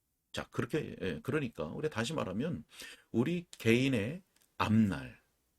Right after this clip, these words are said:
또 우리 가정의 앞날, 또 교회의 앞날도 다 알고 계십니다. 전혀 오류가 없이 다 알고 계시는데 그 아심에 따라서, 그리고 자유롭고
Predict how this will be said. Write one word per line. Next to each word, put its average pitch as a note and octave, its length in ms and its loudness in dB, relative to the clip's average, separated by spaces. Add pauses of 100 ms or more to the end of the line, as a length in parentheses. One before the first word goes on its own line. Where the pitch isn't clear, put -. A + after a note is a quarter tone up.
(160)
또 - 160 6 (160)
우리 D3 220 2
가정의 C3+ 640 0
앞날, F2+ 640 -2 (440)
또 E3 160 2
교회의 C3+ 560 4 (340)
앞날도 A2+ 880 2 (500)
다 G3 500 0
알고 A2+ 240 -2
계십니다. - 560 -4 (920)
전혀 - 560 0
오류가 C#3+ 480 4
없이 - 480 0 (260)
다 D#3 400 0
알고 A2+ 280 0
계시는데 E2+ 640 2 (240)
그 - 260 2
아심에 G2+ 640 2
따라서, E2 640 -4 (640)
그리고 F#2+ 400 4 (260)
자유롭고 C3+ 720 -2